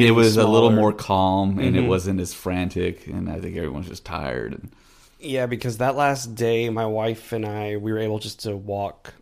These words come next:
Speaker 2: like, right into the, the, the, the hall, you know? Um, whereas before, you'd have to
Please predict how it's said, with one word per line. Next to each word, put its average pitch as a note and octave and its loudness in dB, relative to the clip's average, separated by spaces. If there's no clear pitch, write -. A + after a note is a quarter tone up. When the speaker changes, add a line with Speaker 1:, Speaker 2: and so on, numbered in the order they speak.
Speaker 2:
like, G#2+ -10
right G#2+ -2
into G2+ -6
the, F#2+ -10
the, F#2 -10
the, F#2 -8
the F2+ -8
hall, F2+ -4
you G2+ -6
know? F#2+ -8
Um, A2 0
whereas G#2 0
before, G#2+ 0
you'd G2 -6
have G2+ -8
to F#2 -12